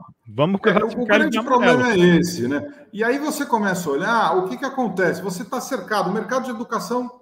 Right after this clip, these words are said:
Speaker 2: né, ah, tá na mão das exchanges, né? O mercado de, de comunicação, as exchanges estão fazendo movimento,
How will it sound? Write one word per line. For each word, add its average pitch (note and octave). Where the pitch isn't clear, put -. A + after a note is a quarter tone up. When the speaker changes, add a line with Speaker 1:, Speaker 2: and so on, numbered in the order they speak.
Speaker 2:
né, F3
ah, D3
tá B3+
na C#4+
mão F#3
das D3+
exchanges, B2
né? C3+
O D3+
mercado G#3+
de, G#3+
de F3
comunicação, G3+
as G3
exchanges G3+
estão G3
fazendo F#3
movimento, E3